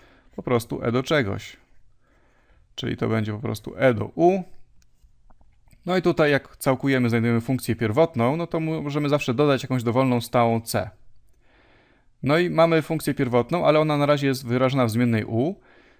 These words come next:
Teraz chcielibyśmy wrócić do zmiennej x. Czyli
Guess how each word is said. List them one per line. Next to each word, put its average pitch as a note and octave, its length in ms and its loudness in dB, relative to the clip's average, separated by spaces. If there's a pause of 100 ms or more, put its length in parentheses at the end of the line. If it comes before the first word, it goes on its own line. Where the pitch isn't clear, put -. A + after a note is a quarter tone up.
(260)
Teraz C#3+ 220 2
chcielibyśmy C3+ 640 -4 (100)
wrócić D3 640 0
do B2 140 -2
zmiennej C#3 520 0
x. - 480 -10 (1300)
Czyli B2 440 0